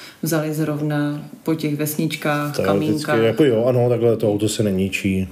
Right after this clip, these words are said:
Speaker 2: projedete se příjemně. Je to, říkám, je to,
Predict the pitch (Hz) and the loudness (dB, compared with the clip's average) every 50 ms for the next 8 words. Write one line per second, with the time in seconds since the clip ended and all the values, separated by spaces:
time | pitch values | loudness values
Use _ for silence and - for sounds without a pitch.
0 | - - - - 101 101 101 104 104 101 - 101 95 - - 101 101 - - 95 | -8 -4 0 2 2 4 4 2 2 0 0 -2 -2 0 -2 -2 -2 -2 -2 0
1 | 92 90 98 95 - - - - - - - - - - - - 117 120 123 160 | 0 2 0 0 -2 -4 -10 -18 -18 -16 -16 -16 -18 -10 0 2 4 4 6 4
2 | 143 - 151 - - - - 117 117 113 104 117 120 123 110 104 104 101 101 - | 2 0 -4 -10 -8 -4 -2 0 0 2 0 2 4 2 2 2 2 0 2 2
3 | 110 107 107 107 107 107 107 104 104 104 104 104 101 101 98 98 98 | 2 4 4 4 4 2 2 2 2 2 0 0 -2 -2 -4 -4 -6